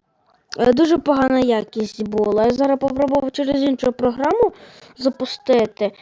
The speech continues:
і ніби зараз має бути, типу, якість ліпша, ніж була. Зараз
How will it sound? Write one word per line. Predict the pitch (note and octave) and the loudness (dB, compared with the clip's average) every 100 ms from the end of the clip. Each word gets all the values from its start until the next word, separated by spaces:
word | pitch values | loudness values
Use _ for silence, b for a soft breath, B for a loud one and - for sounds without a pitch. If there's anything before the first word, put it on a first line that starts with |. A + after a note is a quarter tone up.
| B - | B -2
і | |
ніби | D4 E4 C#4+ D4 | 2 2 0 0
зараз | C4+ D4+ D4 | 2 2 2
має | C#4+ D4 C#4 C#4+ | 2 0 2 0
бути, | B3 D4 C#4+ C#4+ C#4 | 0 -4 0 0 0
типу, | C#4+ C#4 - | -2 -6 -2
якість | C4+ C#4 C4+ C4 B3+ - | 0 0 -2 -8 -10 -6
ліпша, | A#3+ G#3+ G3+ - A3 F#3 A3 _ _ - - | -2 -2 -4 -10 -8 -8 -8 _ _ -20 -8
ніж | G#3+ G#3+ - G#3+ G3+ - _ _ | -6 -6 -2 -2 -2 -6 _ _
була. | A3+ A3+ G#3 G3+ F#3+ F#3 - _ _ _ _ _ _ _ - | -8 -4 0 0 0 -2 -8 _ _ _ _ _ _ _ -16
Зараз | A#3 A#3 A3 G#3 | -2 0 0 -2